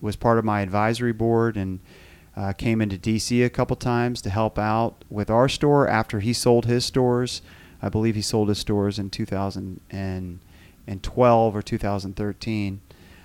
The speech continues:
Um, you know, he went to, moved to Colorado to retire and live happily ever after, and, uh, unfortunately, uh, got cancer about a year and a half ago. So he was on episode one ninety-six,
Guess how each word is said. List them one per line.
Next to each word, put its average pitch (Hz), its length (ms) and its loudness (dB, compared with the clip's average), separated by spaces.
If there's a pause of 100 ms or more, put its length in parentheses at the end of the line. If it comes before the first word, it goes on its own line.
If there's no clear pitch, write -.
(380)
Um, 101 500 -4
you 117 80 -2
know, 110 120 4
he 110 100 4
went 120 240 2
to, 113 400 2 (360)
moved 120 440 4
to 117 100 -4
Colorado 120 720 4
to 101 460 -2
retire 113 540 0
and 104 160 -4
live 107 160 -4
happily 107 400 -2
ever 104 200 -2
after, 104 520 -4
and, 98 280 -4
uh, 95 300 -2
unfortunately, 101 720 -6 (100)
uh, 92 260 -6
got 92 200 -6
cancer 95 640 -6 (380)
about 92 280 -6
a 95 60 -4
year 95 160 -4
and 92 100 -6
a 90 40 -6
half 92 260 -8
ago. 95 380 -10 (1500)
So 131 180 6
he 139 160 8
was 190 160 10
on 156 140 10
episode 147 440 6
one 135 260 6
ninety-six, 127 1080 2